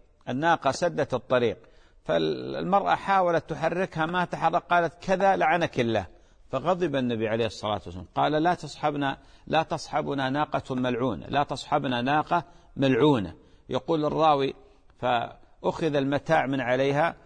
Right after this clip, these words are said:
ورأيتها ما أحد يتعرض لها، ما أحد يتعرض لها". وأيضًا النبي عليه الصلاة والسلام في إحدى السفرات سمع رجلاً يلعن جملاً، لعنه، لعن جمله،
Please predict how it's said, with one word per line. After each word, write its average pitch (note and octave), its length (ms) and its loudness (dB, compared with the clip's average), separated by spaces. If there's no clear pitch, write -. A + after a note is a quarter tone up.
ورأيتها D3 800 2
ما E3+ 260 -2
أحد D3+ 260 -2
يتعرض B2+ 580 -2
لها، F#2 280 -2
ما G#3+ 180 2
أحد F3+ 200 0
يتعرض A#2+ 500 0
لها". F2 240 -6
وأيضًا F3+ 300 2
النبي F3 480 0
عليه D#3+ 180 4
الصلاة D#3 400 0
والسلام D#3 380 -4
في D#3+ 200 -4
إحدى D3+ 200 -4
السفرات C3+ 680 2
سمع E3+ 420 0
رجلاً E3 360 2
يلعن D#3+ 480 2
جملاً، C#3 460 2
لعنه، C3+ 580 0
لعن D3 320 0
جمله، C3+ 400 2